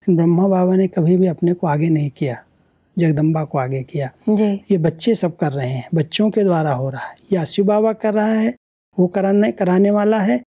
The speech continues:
Speaker 1: या मेरे बच्चे कर रहे हैं। बाबा ने हमेशा जगत अम्बा माँ को आगे रखा, हर सेवा में, हर कार्य में।
Speaker 2: जी।
Speaker 1: जहाँ भी कोई महिमा आई,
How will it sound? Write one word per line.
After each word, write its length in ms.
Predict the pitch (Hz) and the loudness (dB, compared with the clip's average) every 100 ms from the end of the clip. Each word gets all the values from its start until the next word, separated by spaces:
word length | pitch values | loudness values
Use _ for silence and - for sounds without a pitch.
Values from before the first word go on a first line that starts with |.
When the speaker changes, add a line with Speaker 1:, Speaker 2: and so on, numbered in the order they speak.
| _ 220 | _ -2
Speaker 1:
या 120 | 226 | 0
मेरे 260 | 190 160 196 | 2 2 2
बच्चे 360 | 196 - 208 | 0 -2 -4
कर 180 | - 139 | -4 -6
रहे 140 | 127 | -6
हैं। 140 | 123 117 _ _ _ _ _ | -8 -10 _ _ _ _ _
बाबा 400 | 170 170 208 233 | 0 2 2 2
ने 140 | 226 226 | 2 2
हमेशा 460 | 160 185 170 202 | 2 2 2 0
जगत 380 | 202 175 196 165 | 0 0 0 0
अम्बा 260 | 175 170 165 | 0 2 2
माँ 220 | 156 165 | 2 0
को 180 | 165 180 | -2 -2
आगे 220 | 147 147 160 | 0 0 0
रखा, 340 | 131 - - - | -2 -8 -16 -10
हर 180 | - 208 | -4 -4
सेवा 380 | - 180 202 214 | 0 2 2 2
में, 200 | 214 220 | 0 0
हर 180 | 165 196 | 0 -2
कार्य 360 | - 175 156 147 | -2 -2 0 0
में। 200 | 131 117 _ 233 | -2 -6 _ -2
Speaker 2:
जी। 160 | 220 214 | 0 2
Speaker 1:
जहाँ 300 | 185 214 214 | 2 2 2
भी 120 | 214 | 0
कोई 200 | 208 190 | 0 0
महिमा 380 | 170 156 185 175 | 2 2 2 2
आई, 200 | 175 | 0